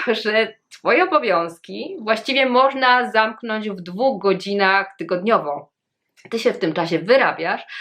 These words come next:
a resztę czasu przeznaczasz na swoje przyjemności, na spotkania ze znajomymi, z rodziną, ale nie na, e, pracę, nie na te takie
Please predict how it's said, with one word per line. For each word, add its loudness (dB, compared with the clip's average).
a 2
resztę 0
czasu -4
przeznaczasz 0
na -4
swoje -6
przyjemności, -4
na 2
spotkania -2
ze -6
znajomymi, -2
z -2
rodziną, 0
ale 0
nie -4
na, 0
e, -4
pracę, -2
nie -6
na 0
te -14
takie -4